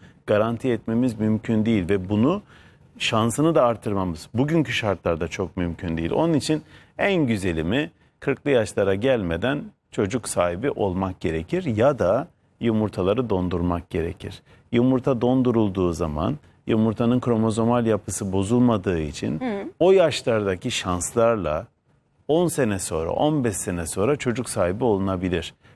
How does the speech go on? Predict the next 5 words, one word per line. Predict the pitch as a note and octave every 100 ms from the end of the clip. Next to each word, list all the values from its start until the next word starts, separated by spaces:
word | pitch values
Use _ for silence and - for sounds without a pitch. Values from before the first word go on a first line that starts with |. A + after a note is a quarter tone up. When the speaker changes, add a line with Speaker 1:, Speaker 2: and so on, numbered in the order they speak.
| -
Speaker 1:
Otuz | C3 B2+ B2+ A#2+
beş | B2+ -
yaşında | F#2+ - F2+ F2
yumurta | A2 A#2 G2 G2 F2
dondurulduğunda | F#2 F2+ F2+ F2 D#2+ E2 D#2 D#2+ C#3+